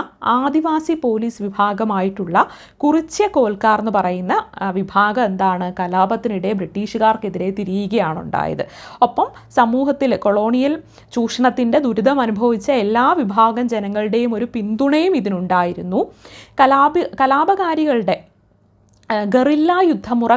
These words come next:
കാരണമാണ് ആദ്യഘട്ടത്തിൽ ബ്രിട്ടീഷുകാർക്ക് വൻ നാശനഷ്ടം ഉണ്ടാകാൻ കാരണമായത്. കലാപം അടിച്ചമർത്താൻ വേണ്ടിയിട്ട് പക്ഷേ ബേബർ എന്താണ്, മൈസൂരിൽ നിന്നും തലശ്ശേരിയിൽ നിന്നും ഒക്കെ എന്താണ്, കൂടുതൽ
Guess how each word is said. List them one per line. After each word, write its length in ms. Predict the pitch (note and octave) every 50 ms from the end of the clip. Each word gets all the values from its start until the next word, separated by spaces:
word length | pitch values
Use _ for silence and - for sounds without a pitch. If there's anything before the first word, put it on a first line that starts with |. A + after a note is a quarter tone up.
| G3
കാരണമാണ് 600 | G#3 F3+ E3+ F3 G3 G#3+ G#3+ F#3+ E3+ D#3+ E3+ F3+ F#3+ F#3 F3+
ആദ്യഘട്ടത്തിൽ 520 | F3+ F#3+ A#3 G3 F#3 F#3 F3+ F3+ - F#3+ G3 F#3
ബ്രിട്ടീഷുകാർക്ക് 720 | F#3+ F3+ E3 - F#3+ G3 G3 G3 F#3+ F#3+ F#3 F#3+ F#3+ G3+ F#3
വൻ 100 | F#3 F3+ F#3 A3 A#3+ A3
നാശനഷ്ടം 600 | G3 F3 F3+ - A#3+ A#3+ A3+ G3+ - - G#3 G3+ F#3
ഉണ്ടാകാൻ 400 | F3 E3 F3+ F3+ E3+ F#3 G3 A#3+ - - - - - - G#3+
കാരണമായത്. 760 | F#3+ E3+ F3+ G3 G#3 B3 A3 G3+ - F3+ E3 D3 D#3+ - D4+ - - - - - _ -
കലാപം 420 | B3+ A#3+ B3 B3+ C#4 D4+ D#4+ F4 E4+ C#4
അടിച്ചമർത്താൻ 560 | A#3+ A#3+ - - B3 A#3+ A#3 A#3 - A#3 A#3 A#3 A3+
വേണ്ടിയിട്ട് 340 | A3 G#3+ G#3 A3 G3+ G3 G#3+ G#3+
പക്ഷേ 260 | G3+ G3+ - - A3+ G#3+ G3+
ബേബർ 320 | G3+ G3 G3+ G#3 A3+ A#3+ A3 G3+
എന്താണ്, 360 | G3 F#3 F#3 F3+ F3 F3 E3+ E3+ - - - - - -
മൈസൂരിൽ 520 | G#3 F#3 F3 F#3+ F#3+ - A3+ G#3+ F#3+ F#3+ F#3+
നിന്നും 180 | F#3 G#3 A#3 G3+ G3
തലശ്ശേരിയിൽ 540 | F#3+ F3 E3+ F3+ - - G#3 G3 F#3+ G3 G3
നിന്നും 140 | G3+ G#3 G3
ഒക്കെ 160 | F#3+ G3 - F#3+ F#3+
എന്താണ്, 320 | F3+ F#3+ F#3+ F3 E3+ F3+ F#3 -
കൂടുതൽ 340 | G3 F#3+ F3 A3 G#3 A#3 A3+